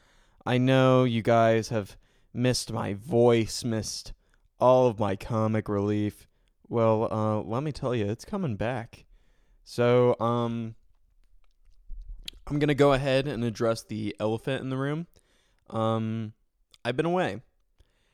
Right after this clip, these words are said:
And, um, you know, while I've been away,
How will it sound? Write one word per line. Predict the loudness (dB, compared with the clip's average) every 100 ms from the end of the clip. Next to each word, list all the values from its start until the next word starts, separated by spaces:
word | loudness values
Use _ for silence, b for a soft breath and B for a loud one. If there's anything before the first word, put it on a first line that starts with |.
| _ _
And, | -4 0 0 0 -2 -4
um, | -2 0 0 -2 -2 -4 -6 -12 _ _ _ -10
you | -4
know, | -2 0 0 -2 -6
while | -2 2 4 2
I've | 0 0
been | -2
away, | 0 0 0 -2 -4